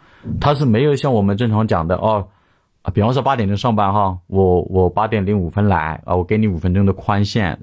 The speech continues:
甚至把它增强到这个时候啊，甚至有的公司还更宽限啊，说你八点半之前到啊，我也，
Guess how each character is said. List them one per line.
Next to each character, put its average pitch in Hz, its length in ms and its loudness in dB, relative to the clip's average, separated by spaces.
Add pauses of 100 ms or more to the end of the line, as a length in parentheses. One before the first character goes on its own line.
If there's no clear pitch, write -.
甚 107 180 -2
至 98 100 0
把 85 140 -2
它 87 60 -8
增 113 160 0
强 113 120 2
到 101 100 2
这 113 140 -4
个 127 100 0
时 80 200 -2
候 82 240 0 (380)
啊， 87 220 0
甚 123 220 0
至 120 60 0
有 98 100 2
的 101 100 0
公 117 160 0
司 110 80 0
还 107 80 0
更 123 160 0
宽 101 260 0
限 95 180 -2
啊， 90 140 0
说 104 140 0
你 98 100 2
八 113 160 0
点 120 180 -2
半 120 160 0
之 131 140 -2
前 - 240 0
到 131 300 -2 (420)
啊， 92 180 0
我 87 240 2
也， 87 540 0